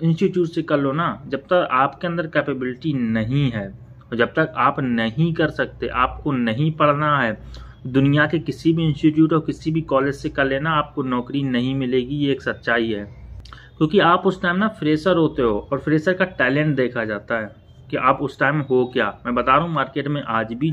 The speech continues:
जॉब्स बहुत हैं, बहुत हैं, कि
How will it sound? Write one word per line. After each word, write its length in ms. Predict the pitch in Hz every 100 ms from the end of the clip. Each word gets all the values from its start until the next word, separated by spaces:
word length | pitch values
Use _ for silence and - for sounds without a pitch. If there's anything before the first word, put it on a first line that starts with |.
| 123
जॉब्स 340 | 131 135 -
बहुत 500 | 117 110 107 127 147 123
हैं, 180 | 107 107 - - - -
बहुत 420 | 131 143 151 175 123
हैं, 140 | 104 95 - - _ _ _
कि 40 | _